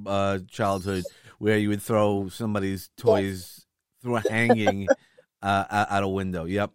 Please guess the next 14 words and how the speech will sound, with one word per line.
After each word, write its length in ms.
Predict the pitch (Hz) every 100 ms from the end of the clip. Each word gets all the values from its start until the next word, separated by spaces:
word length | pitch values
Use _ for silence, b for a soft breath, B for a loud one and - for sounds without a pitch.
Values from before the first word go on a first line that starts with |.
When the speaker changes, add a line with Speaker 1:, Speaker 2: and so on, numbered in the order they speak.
| -
Speaker 1:
we, 180 | 104 104
we 140 | 104
Speaker 2:
So 80 | 104
Speaker 1:
hung, 200 | 101 107
we 100 | 107
hung 200 | 113 117
Peter 460 | 113 117 107 104 101
Rabbit, 380 | 101 98 92 - _ _ _ _ _ _ _ _ _
th-, 140 | 101 -
this 440 | 104 98 - - -
huge 560 | - 135 127 117 - _ _ _ _ -
two-foot 440 | 151 139 123 110
ha-, 220 | 107 80 80
rabbit, 440 | 104 101 92 90